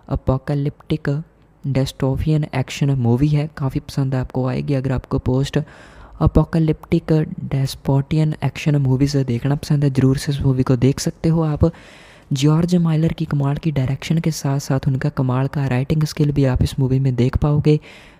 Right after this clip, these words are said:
काफ़ी अच्छी स्टोरी है इस मूवी में, आप देख सकते हो। और मैड मैक्स एक पूरी मूवी की फ्रेंचाइजी है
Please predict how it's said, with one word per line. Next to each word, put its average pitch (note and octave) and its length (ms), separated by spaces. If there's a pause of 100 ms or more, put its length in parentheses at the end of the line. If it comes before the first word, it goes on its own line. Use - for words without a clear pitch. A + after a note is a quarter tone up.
(100)
काफ़ी B2+ 280
अच्छी D#3 200
स्टोरी D3+ 360
है E3 60
इस D#3+ 140
मूवी D#3 160
में, D#3 140
आप D3+ 140
देख D3 220
सकते - 340
हो। D#3 220 (400)
और D3 120
मैड D3 260
मैक्स D#3+ 300
एक D#3 160
पूरी C#3+ 280
मूवी C#3+ 320
की D3 240
फ्रेंचाइजी C#3 680
है D#3 200